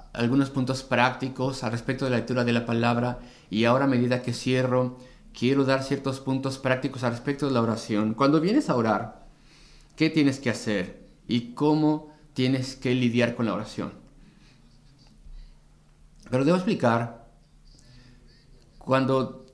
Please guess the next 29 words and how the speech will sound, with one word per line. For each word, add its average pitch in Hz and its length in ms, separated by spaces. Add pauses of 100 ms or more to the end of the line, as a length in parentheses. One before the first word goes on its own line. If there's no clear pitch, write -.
(140)
Cris-, 175 320
cuando 123 240
Judas 180 400
dice 156 240
en 135 100
el 127 60
Espíritu 143 380
Santo, 143 540 (200)
¿quiere 170 180
decir 165 240
algo 143 280
místico? 175 760 (640)
En 117 140
el 131 80
versículo 143 400
veinte, 151 260
orando 147 220
en 147 80
el 139 80
Espíritu 147 340
Santo, 160 320
escuchamos 151 400
la 135 60
voz 139 80
del 156 100
Espíritu 147 380
Santo. 185 520 (600)
Judas 156 800 (440)
está 135 1040